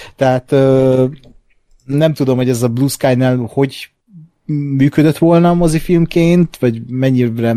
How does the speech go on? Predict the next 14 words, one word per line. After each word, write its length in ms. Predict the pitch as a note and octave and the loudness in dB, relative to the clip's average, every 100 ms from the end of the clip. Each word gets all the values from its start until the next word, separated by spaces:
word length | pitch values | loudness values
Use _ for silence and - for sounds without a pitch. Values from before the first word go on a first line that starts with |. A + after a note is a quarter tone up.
| A2+ | 0
lett 200 | A2+ - | -2 -2
volna 260 | A#2 G#2+ | -4 -2
más, 520 | G#2+ C3 E3 F#3 - - - - - - | -2 0 2 0 -2 -6 -14 -18 -20 -14
de 400 | A#2+ D3 D3 D#3+ | -4 0 2 2
igen, 320 | D#3 C#3+ - | 0 -2 -2
tehát 200 | D#3+ - | -4 -2
a 100 | D#3+ | 0
Netflixet, 720 | D#3+ F#3+ - G#3 - F3+ - - | 2 0 0 -2 0 -2 -2 -10
ha 200 | - C3+ | -2 -2
egy 180 | D#3 E3 | 0 0
valami 260 | E3 C#3+ C3 | 2 2 2
meg 200 | C#3+ C3+ | 0 0
lehet 200 | B2 - | -2 -2
védeni, 580 | A#2+ A#2 A#2 B2+ F3 | -2 0 0 0 0